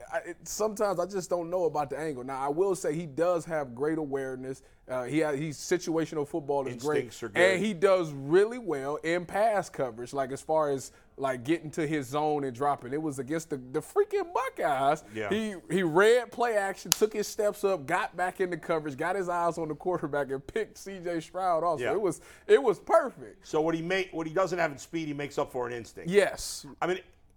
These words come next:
Speaker 2: I feel like for a linebacker, the instincts, 'cause you can't teach the instincts
Speaker 1: No, you
Speaker 2: either.
Speaker 1: can't.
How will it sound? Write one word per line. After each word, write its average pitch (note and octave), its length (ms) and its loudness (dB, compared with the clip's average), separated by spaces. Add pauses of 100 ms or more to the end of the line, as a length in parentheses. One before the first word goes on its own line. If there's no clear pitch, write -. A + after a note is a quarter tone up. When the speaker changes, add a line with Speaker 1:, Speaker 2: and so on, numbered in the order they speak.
(140)
Speaker 2:
I D3+ 100 2
feel C#4+ 180 -2
like G4+ 140 0
for G#3 120 2
a D#3+ 60 6
linebacker, C3+ 720 2
the A2 160 -14
instincts, D3 480 -8
'cause C3+ 100 -14
you E3+ 100 -12
can't D#3+ 220 -6
teach G#2 240 -18
the F#2+ 140 -20
instincts A2+ 160 -12
Speaker 1:
No, F3+ 160 4
you E3 140 2
Speaker 2:
either. D3 100 -4
Speaker 1:
can't. C#3+ 240 0